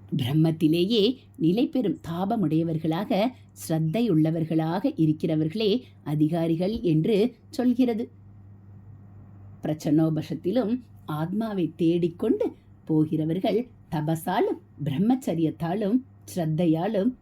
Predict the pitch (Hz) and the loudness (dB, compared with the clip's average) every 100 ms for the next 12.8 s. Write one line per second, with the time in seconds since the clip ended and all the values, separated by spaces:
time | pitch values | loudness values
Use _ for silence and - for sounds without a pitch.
0 | - 156 165 151 160 180 165 180 220 214 | -10 -2 -2 0 2 2 2 0 0 0
1 | 254 - - 170 165 156 160 165 165 208 | -2 -6 -8 -4 -2 -2 -4 -4 -4 -2
2 | 285 - - 147 - 220 226 185 147 156 | -2 -4 -4 -4 -4 -4 -2 -2 -2 -2
3 | 160 156 160 214 427 - - - - 247 | -2 2 2 0 -4 -6 -12 -20 -4 -2
4 | 247 240 220 226 - - - - 151 170 | 0 -2 -4 -6 -10 -20 -20 -6 -2 0
5 | 165 170 208 208 247 - - 156 170 196 | 2 0 0 0 -2 -10 -6 0 0 2
6 | 196 160 170 175 185 185 185 - - 170 | 0 2 2 4 4 2 -2 -14 -6 -4
7 | - 233 190 170 170 185 190 190 - - | -2 -2 0 2 2 2 2 0 -8 -6
8 | 156 160 180 160 156 233 196 247 - - | -4 -2 -2 0 -2 -2 -2 -2 -10 -4
9 | 180 170 - 160 147 175 170 156 156 226 | 0 0 -2 -2 0 0 0 0 -2 -2
10 | 208 - - - 233 - - 262 185 175 | -2 -4 -12 -10 -8 -8 -4 0 0 0
11 | 165 170 226 - 370 - - 160 165 185 | -2 0 0 -2 -4 -4 -8 0 0 0
12 | - 214 - 160 151 - 196 | -2 -2 0 0 0 -2 -2